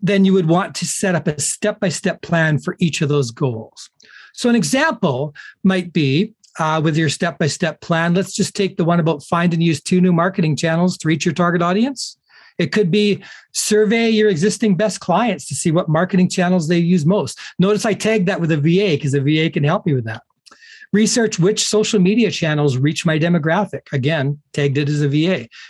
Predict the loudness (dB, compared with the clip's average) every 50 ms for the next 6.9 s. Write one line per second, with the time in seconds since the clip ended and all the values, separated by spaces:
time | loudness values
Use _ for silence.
0 | _ _ -2 0 2 2 2 2 0 -2 -2 0 2 2 2 2 0 0 -2 -2
1 | -2 0 0 0 -2 -2 -2 -4 -2 -2 -2 0 0 0 2 2 2 2 2 2
2 | 0 -2 -6 _ _ _ _ -20 -20 -20 _ _ -6 -4 -2 0 0 0 2 2
3 | 2 2 2 0 0 -2 0 0 0 2 2 0 -2 0 0 0 0 2 2 2
4 | 2 2 2 2 2 0 0 -2 -4 -4 -2 0 0 2 0 0 -2 -2 -4 -6
5 | -2 -2 0 0 0 -2 -2 -2 -2 0 0 -2 -4 -2 -2 0 2 2 2 0
6 | 0 0 -2 -2 -2 -4 -4 -4 -2 -2 0 2 2 2 2 2 0 -2